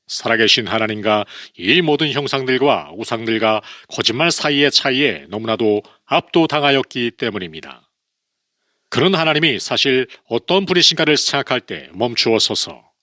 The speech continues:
경배와 찬미와 송축을 하나님께 드리고 있는 것입니다. 하나님의 이름 자체가 경배의 대상이 되어야 합니다.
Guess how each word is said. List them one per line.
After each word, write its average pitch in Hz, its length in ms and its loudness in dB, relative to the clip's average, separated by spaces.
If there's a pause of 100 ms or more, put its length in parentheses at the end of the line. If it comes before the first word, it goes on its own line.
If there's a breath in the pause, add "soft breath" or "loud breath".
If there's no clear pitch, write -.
(460)
경배와 131 460 2
찬미와 151 580 0
송축을 127 580 -4
하나님께 120 640 0 (160 loud breath)
드리고 175 340 4
있는 139 480 -4
것입니다. 104 800 -2 (920)
하나님의 156 420 2
이름 180 160 0
자체가 156 580 2
경배의 127 400 0
대상이 113 540 -4
되어야 160 360 6
합니다. 107 480 -6